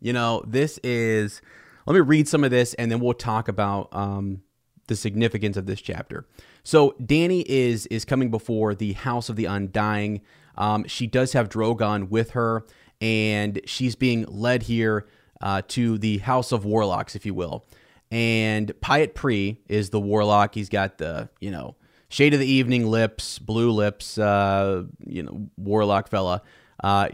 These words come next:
taking her up to the entrance. He gives her directions, you know, always take the door on the right, uh, only take stairs leading up. And, um, she's gonna go in there. She's gonna see things, visions of the past, future, and days that,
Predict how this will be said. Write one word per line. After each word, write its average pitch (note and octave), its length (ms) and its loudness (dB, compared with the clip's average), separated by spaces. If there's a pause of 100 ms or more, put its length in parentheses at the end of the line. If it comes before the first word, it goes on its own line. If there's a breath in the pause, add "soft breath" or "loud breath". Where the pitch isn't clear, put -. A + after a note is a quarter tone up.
taking C3+ 320 2
her A#2 100 2
up A2 120 0
to G#2+ 80 -4
the G2+ 180 -2
entrance. C#3 500 0
He A2+ 120 -4
gives A#2+ 340 -4
her B2+ 100 -4
directions, A2+ 800 -2
you G#2+ 60 -2
know, G2+ 80 -2
always A2+ 380 2
take - 180 -2
the G#2+ 80 -8
door G2+ 340 -4
on G2+ 140 -6
the F#2+ 100 -8
right, B2+ 540 0 (320 soft breath)
uh, G#2 180 2
only B2+ 280 4
take A2+ 260 -2
stairs G#2 340 -4
leading G2 400 -4
up. B2+ 380 2 (420 soft breath)
And, G#2+ 520 0
um, G2 380 0 (100)
she's A2+ 200 -6
gonna B2 140 2
go A#2+ 160 4
in A#2+ 60 2
there. A2+ 80 0
She's G#2+ 120 -8
gonna G#2+ 140 -4
see A2 160 -6
things, G#2+ 320 -2
visions G#2+ 400 -4
of G2 80 -4
the G2+ 60 -6
past, A2+ 640 -6
future, A2+ 560 -6 (240 soft breath)
and G#2+ 200 -4
days A#2+ 500 0
that, A2 360 0